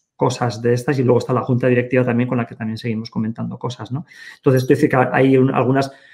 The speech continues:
muchas decisiones que, mm, me toca a mí, digamos, realizar, pero que no las tengo que tomar yo. Algunas sí,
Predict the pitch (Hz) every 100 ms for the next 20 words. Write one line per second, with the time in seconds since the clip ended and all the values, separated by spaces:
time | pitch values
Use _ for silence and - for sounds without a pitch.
0 | - - 127 139 147 127 131 135 123 147
1 | 139 151 - 123 117 131 120 120 117 117
2 | 113 127 135 139 127 123 127 110 110 127
3 | 127 - 160 185 - 139 139 123 127 131
4 | 120 120 - 127 127 127 123 120 - -
5 | 123 120 117 131 156 - 113 123 139 147
6 | - - 165 131